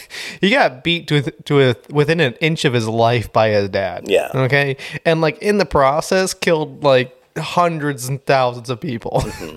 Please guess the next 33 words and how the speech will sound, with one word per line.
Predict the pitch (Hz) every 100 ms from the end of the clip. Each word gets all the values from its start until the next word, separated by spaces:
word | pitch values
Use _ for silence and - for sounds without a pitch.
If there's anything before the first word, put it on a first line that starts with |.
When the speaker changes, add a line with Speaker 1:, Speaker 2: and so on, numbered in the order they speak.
| -
Speaker 2:
Yeah, | - 90
Chicago's | - 113 135 123 113 98
still | - - 113 104
rebuilding | 90 82 82 78 73
in | 80 80
this, | 73 -
uh, | 95 76
in | 82
this | 85 -
season. | 78 - - - 175
<laughs> | - 117
Speaker 1:
Yeah. | 165 127 - - _ -
Speaker 2:
Yeah, | 50 -
they're | 98 92
in | 87
some, | - 87 80 - _ -
they're | 98
in | 90
some | 90 85
bad | 80 80
shape. | - 80 60 _ _ - - _
Um, | - 92 90 90
the, | 87 92 90 87 82 78
uh, | 82 80 80 117
League | 113 113
of | 110
Heroes | 117 107 101 98 101
is | 92 -
still | - 95 92
in | 90
a, | 85 80 - 92 73 -
a |
sh-, | -